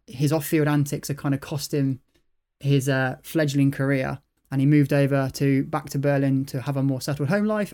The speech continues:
and to take this little club in Berlin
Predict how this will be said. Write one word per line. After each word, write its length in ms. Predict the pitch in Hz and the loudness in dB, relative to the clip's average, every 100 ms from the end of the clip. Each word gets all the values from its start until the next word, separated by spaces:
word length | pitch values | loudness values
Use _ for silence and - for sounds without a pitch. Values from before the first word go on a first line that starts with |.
| - | -2
and 360 | 151 147 143 143 - _ | 0 2 0 -2 -16 _
to 300 | - 147 139 - _ _ _ - | -4 0 0 -2 _ _ _ -6
take 300 | 143 143 - | -2 -2 -2
this 340 | 147 135 - - | -4 -4 -6 -10
little 520 | 254 160 - 147 147 135 | -12 -12 -4 -2 -2 -2
club 220 | 151 139 | -2 0
in 120 | 135 | 0
Berlin 500 | 139 135 135 135 135 | 0 0 2 0 -2